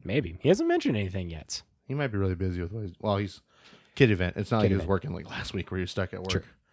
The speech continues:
Speaker 2: That's a different thing. You gotta pass time when you're at work. So
Speaker 1: That is very true.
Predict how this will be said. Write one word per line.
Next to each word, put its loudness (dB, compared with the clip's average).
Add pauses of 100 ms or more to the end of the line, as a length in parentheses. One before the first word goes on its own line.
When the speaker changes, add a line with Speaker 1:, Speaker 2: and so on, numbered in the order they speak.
(300)
Speaker 2:
That's 2
a -4
different -6
thing. -20 (680)
You -4
gotta 6
pass 4
time 0
when -4
you're -8
at -14
work. -12 (220)
So -14
Speaker 1:
That -6
is -6
very -4
true. -10